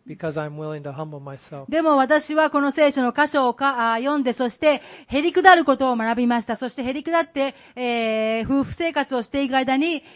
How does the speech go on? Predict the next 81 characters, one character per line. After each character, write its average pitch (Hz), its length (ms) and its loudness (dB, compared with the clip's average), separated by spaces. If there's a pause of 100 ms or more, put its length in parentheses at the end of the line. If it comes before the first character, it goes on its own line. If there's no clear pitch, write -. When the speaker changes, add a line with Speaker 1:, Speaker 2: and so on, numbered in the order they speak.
(160)
Speaker 2:
え 233 180 -4
ー、 226 40 -14
神 277 200 0
様 233 180 -6
と 240 80 -8
の 226 100 -4
関 233 220 -4
係 240 100 -6
が 240 140 -2
強 247 200 -6
ま 247 100 -2
り、 254 200 -8 (200)
も 254 140 0
っ 254 60 -4
と、 240 180 0 (100)
あ 214 280 -2
ー、 - 40 -12
夫 254 180 0
婦 - 100 -10
の 202 80 -8
関 262 220 -2
係 269 80 -8
が 254 100 0
よ 240 140 2
り 262 60 -2
良 285 100 0
く 247 80 -6
な 254 100 4
る 262 100 2
と 247 80 -4
い - 20 0
う - 40 -8
こ 214 100 -6
と 214 140 -2
を 247 180 2 (240)
願 240 260 2
っ 247 60 2
て 254 100 0
い - 20 4
る 233 60 -2
か 226 100 2
ら 208 80 0
で 233 120 0
す。 - 220 -20
Speaker 1:
This 160 200 -8
verse 202 280 -2
I'm 196 100 -2
talking 190 360 0
about 170 280 -2
is - 100 -20
found 180 300 -2
in 190 100 -8
First - 420 -10
Peter. 151 360 -8 (100)
Speaker 2:
そ 294 160 -10
れ 294 80 -2
は 294 140 0
第 320 180 4
一 - 100 -8
ペ 370 100 -2
テ 330 100 0
ロ 285 60 4
の 269 60 0
手 240 100 0
紙 240 180 4
で 262 120 8
す。 - 100 -20 (760)
Speaker 1:
First 202 220 -8
Peter 202 220 -2
three 208 260 -4
seven, 185 340 0
it 175 80 -4
says, 180 240 -2
"In 185 100 -4
the 175 60 -4
same 233 440 -2
way, 208 200 2
you 185 140 0
husbands 175 460 -2
must 170 240 -6
give 175 240 -4